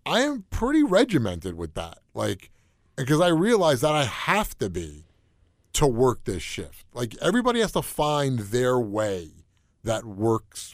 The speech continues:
for them. Some people go home right away and go to sleep. I stay up and then go to sleep. I take, I have to take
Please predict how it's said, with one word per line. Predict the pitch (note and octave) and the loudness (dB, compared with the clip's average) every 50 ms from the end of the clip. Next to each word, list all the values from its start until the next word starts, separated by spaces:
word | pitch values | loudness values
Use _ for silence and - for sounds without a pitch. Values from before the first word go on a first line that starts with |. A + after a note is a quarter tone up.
| - | -20
for | - F2 F2 E2+ | -16 -12 -12 -8
them. | D#2 F2 F2+ D#2+ D2 D2+ | -8 -8 -8 -8 -10 -12
Some | - - A2 G#2+ | -8 -6 -6 -4
people | - B2 B2 B2 B2+ A#2+ A#2+ A#2+ A2+ - - _ _ _ _ | -4 -6 -4 -4 -4 -4 -4 -4 -8 -12 -16 _ _ _ _
go | B2 A#2+ A#2 | 0 2 2
home | A#2 B2+ B2+ B2+ B2+ C3 | 4 2 2 2 4 2
right | B2+ C3 | 4 4
away | C3+ C3 C#3+ C#3+ | 4 4 4 2
and | D3 D3 | 2 2
go | D#3 D#3+ | 2 2
to | D#3 | 2
sleep. | - - G#3 A3+ A3+ - - _ _ _ _ _ _ _ _ _ _ - | 2 2 0 0 0 -4 -10 _ _ _ _ _ _ _ _ _ _ -4
I | A2 A#2 A2+ | -2 -2 0
stay | A#2 - D3+ C3+ C3 | 0 0 2 4 6
up | D3+ F3+ G3+ - - _ _ _ _ _ _ _ _ _ _ _ _ | 6 6 4 2 -2 _ _ _ _ _ _ _ _ _ _ _ _
and | - A#2 G#2+ A2+ | -8 -6 -2 0
then | B2 C3+ D3 | 0 2 4
go | D#3 E3+ E3+ | 4 4 4
to | F3+ E3 | 4 2
sleep. | - F3+ F3+ F#3 F#3 D#3+ - _ _ _ _ _ _ _ _ - | 2 0 0 0 -2 -4 -8 _ _ _ _ _ _ _ _ -4
I | A#2 A2+ | -4 -4
take, | - - - C#3+ C#3+ C#3+ - - - - - - - - - | -2 0 0 2 2 2 0 -4 -12 -20 -20 -20 -20 -6 -2
I | B2+ C3 | 0 2
have | C#3 D3+ D3+ | 2 2 0
to | - C#3+ | -2 -8
take | - - E3+ F3+ F3 C#3+ | -4 0 0 0 0 -2